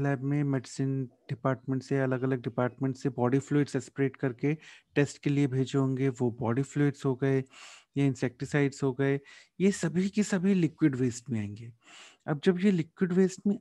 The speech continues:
आएंगे, तो इनको करना क्या है? सब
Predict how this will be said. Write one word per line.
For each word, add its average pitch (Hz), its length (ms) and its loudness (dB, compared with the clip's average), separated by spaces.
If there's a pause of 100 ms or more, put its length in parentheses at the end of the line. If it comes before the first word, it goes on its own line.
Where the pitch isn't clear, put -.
(140)
आएंगे, 139 420 -2 (440)
तो 202 120 0
इनको 165 300 0
करना 123 400 -2
क्या - 280 -14
है? 135 80 -20 (380)
सब - 280 -4